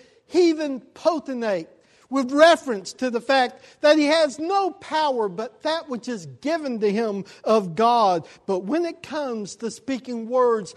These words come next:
of self-justification, words of condemnation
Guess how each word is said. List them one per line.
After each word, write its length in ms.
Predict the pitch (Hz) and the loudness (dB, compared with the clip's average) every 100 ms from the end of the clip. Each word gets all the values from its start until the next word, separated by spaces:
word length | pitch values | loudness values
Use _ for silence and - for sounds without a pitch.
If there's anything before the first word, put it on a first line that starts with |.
| - - | -12 -6
of 180 | 202 | -4
self-justification, 1900 | - - 320 311 294 _ _ - 262 294 - - 277 - 240 233 208 - 156 127 - - | -6 -10 -4 -4 -4 _ _ -4 -2 -2 -4 -8 -8 -6 -2 -2 -2 -10 -14 -14 -20 -8
words 520 | 208 302 330 320 254 | 0 4 4 0 0
of 260 | 262 247 - | -2 -2 -10
condemnation 1300 | - 320 320 285 277 277 269 277 269 - 226 196 | -10 -6 -6 -6 -6 -6 -4 -4 -4 -8 -10 -10